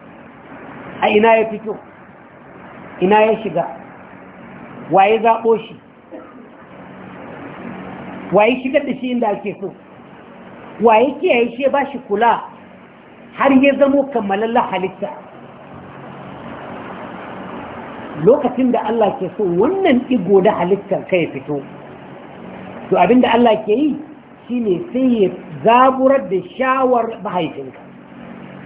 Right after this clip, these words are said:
zuwa ga jinsin matarsa. Sannan sai ya karkato mai da buƙatuwar ita kuma matar.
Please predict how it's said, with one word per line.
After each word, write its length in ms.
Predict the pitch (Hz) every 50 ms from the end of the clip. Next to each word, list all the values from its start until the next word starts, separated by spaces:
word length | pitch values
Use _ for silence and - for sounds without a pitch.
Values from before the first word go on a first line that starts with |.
| - - - - - - 156
zuwa 260 | 180 233 240 208 -
ga 100 | - 175 -
jinsin 480 | - 202 247 254 240 240 240 254 214 185
matarsa. 560 | 175 156 143 135 - 156 139 131 - - - - - - - - - - - - - - - - - - - - - - - - - - 58 58 - - 58 60 60 58 - - - - - - 50 - - - - - - - - - - - - - - - - - - - - - - - - - - - - - - - - - - - - - - - - - - -
Sannan 420 | - 233 240 240 262 294 277 - -
sai 160 | 359 311 262
ya 40 | 262 - -
karkato 720 | 277 311 320 320 - - 311 302 302 - - 277 294 294 294
mai 220 | 294 294 294 302 302 302 - - - - - - - - - - - - - - - - - - - - 151 -
da 80 | 240 240
buƙatuwar 800 | 175 220 226 - 226 226 214 202 - - 254 285 277 262 269 -
ita 240 | 285 269 - 277 269
kuma 240 | - 302 330 320 294
matar. 480 | 254 214 175 - - 208 185 151 -